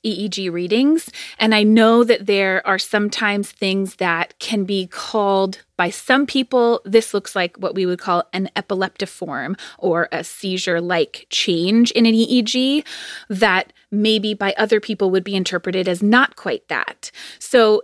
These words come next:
it's a really good question. And I don't think that there, in some cases, is a cut and dry answer. But what we see on these electrical readings is basically just impulses that often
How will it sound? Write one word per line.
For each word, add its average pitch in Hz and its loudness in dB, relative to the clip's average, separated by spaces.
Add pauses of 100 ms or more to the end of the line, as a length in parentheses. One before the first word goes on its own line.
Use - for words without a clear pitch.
it's 247 2
a 247 6
really 262 2
good 214 0
question. 185 -2
And 185 -4
I 196 -4
don't 240 0
think 240 0
that 202 -4
there, 196 0 (220)
in 214 -2
some 240 2
cases, 202 0
is 185 -2
a 180 -4
cut - 0
and 196 0
dry 175 0
answer. 302 -4 (680)
But 233 2
what 254 2
we 254 0
see 277 -2
on 220 2
these 214 -4
electrical 196 -2
readings 220 2
is 208 4
basically 226 2
just - -2 (480)
impulses 233 2 (300)
that 185 -4 (1000)
often 247 0